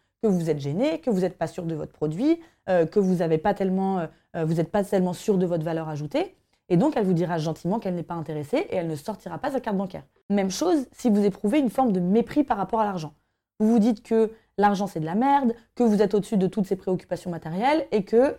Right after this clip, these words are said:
euh, bah, l'argent peut aller se faire foutre. Et là, en fait, vous allez ressentir, vous, et générer une émotion, une forme d'indifférence et de nonchalance qui aussi va se ressentir lors de la transaction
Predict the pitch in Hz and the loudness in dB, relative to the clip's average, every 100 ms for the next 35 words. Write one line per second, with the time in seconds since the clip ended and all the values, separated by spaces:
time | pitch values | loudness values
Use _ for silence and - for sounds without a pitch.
0 | 185 170 165 156 160 170 151 160 190 262 | -4 -2 -2 -2 -2 -4 -2 0 0 0
1 | - 208 220 - 185 165 - _ _ _ | 0 0 -2 -4 -12 -12 -12 _ _ _
2 | _ 190 320 330 302 240 190 190 180 185 | _ 2 4 4 2 2 2 2 4 4
3 | 240 226 - 247 180 214 247 - _ 180 | 4 0 0 0 0 0 -2 -4 _ 0
4 | 196 208 196 202 196 196 196 - 220 208 | 2 2 2 0 2 0 -2 -4 -6 -6
5 | _ _ 180 175 - 196 185 214 202 165 | _ _ -4 -4 2 2 2 2 2 2
6 | 170 202 202 233 190 208 208 - - 190 | 2 0 0 0 2 0 -2 -8 -2 2
7 | 185 185 196 180 170 311 - - _ - | 2 2 -2 -4 -4 -4 -8 -18 _ -10
8 | 208 220 208 - 311 - _ - 165 247 | -2 0 0 0 -2 -2 _ -6 0 0
9 | 262 - 240 220 214 - 226 226 _ _ | 0 -2 -4 -2 -6 -2 -2 -2 _ _
10 | _ 214 233 214 202 196 - 185 170 - | _ 2 4 4 2 -2 -6 -4 -4 -2
11 | 320 | -2